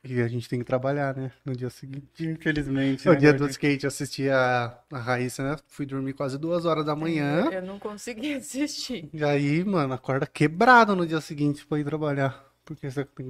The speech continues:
Speaker 1: que acordar às
Speaker 3: É,
Speaker 1: sete.
Speaker 3: quando eu competi, eu tava nessa situação, só que eu tava lá, né? Então,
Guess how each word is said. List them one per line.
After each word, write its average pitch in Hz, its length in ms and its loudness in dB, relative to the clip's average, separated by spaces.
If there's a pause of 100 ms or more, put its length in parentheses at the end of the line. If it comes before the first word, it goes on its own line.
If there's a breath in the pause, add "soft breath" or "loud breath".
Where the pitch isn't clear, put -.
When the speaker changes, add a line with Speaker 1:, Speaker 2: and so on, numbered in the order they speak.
(140)
Speaker 1:
que - 180 -16
acordar 135 240 4
às - 100 0
Speaker 3:
É, - 40 -4
Speaker 1:
sete. 139 400 0
Speaker 3:
quando 220 180 4
eu 220 100 2
competi, 247 460 0
eu 240 60 -2
tava 247 160 0
nessa 254 180 -4
situação, 302 340 -4
só 220 80 -8
que 214 60 -8
eu 214 60 -10
tava 220 200 -4
lá, 214 240 -4
né? 175 200 -14
Então, 208 440 -12